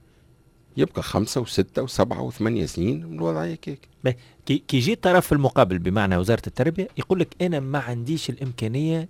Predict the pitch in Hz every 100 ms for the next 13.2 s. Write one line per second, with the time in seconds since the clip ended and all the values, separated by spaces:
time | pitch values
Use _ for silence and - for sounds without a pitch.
0 | - 156 160 147 147 - _ - 117 120
1 | 151 139 135 117 - - 127 135 101 -
2 | 98 92 110 95 95 95 92 90 87 92
3 | 120 175 151 101 - - - 92 147 185
4 | 123 123 135 151 107 95 - - - -
5 | - 87 87 85 82 - 120 165 160 143
6 | 151 143 110 98 90 151 202 202 - 131
7 | 226 - - 233 - 254 240 _ _ -
8 | 139 - 190 185 170 156 - - 143 190
9 | - 135 131 120 117 120 117 120 107 101
10 | 98 170 208 - - - _ 127 165 196
11 | 160 - 180 139 185 165 160 139 151 135
12 | 170 160 156 151 147 147 139 147 143 127
13 | - 92